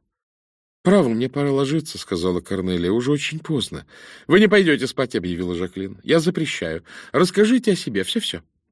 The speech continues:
«Право, не знаю. Мне особенно нечего рассказывать», промямлила Корнелия. «Жила дома, почти никуда не выбиралась.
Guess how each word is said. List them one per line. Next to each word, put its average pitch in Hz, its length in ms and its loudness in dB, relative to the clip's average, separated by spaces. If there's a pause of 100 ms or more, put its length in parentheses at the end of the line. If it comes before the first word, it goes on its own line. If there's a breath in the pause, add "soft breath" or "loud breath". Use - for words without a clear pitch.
(340)
«Право, 101 240 -6
не 92 140 -4
знаю. 87 360 -6 (420 loud breath)
Мне 131 140 2
особенно 131 320 0
нечего 143 420 -2
рассказывать», 82 640 -8
промямлила 85 580 -2
Корнелия. 101 560 -10 (540 loud breath)
«Жила 160 320 4
дома, 135 340 0
почти 113 360 -4
никуда 127 300 -2
не 139 140 -2
выбиралась. 104 640 -4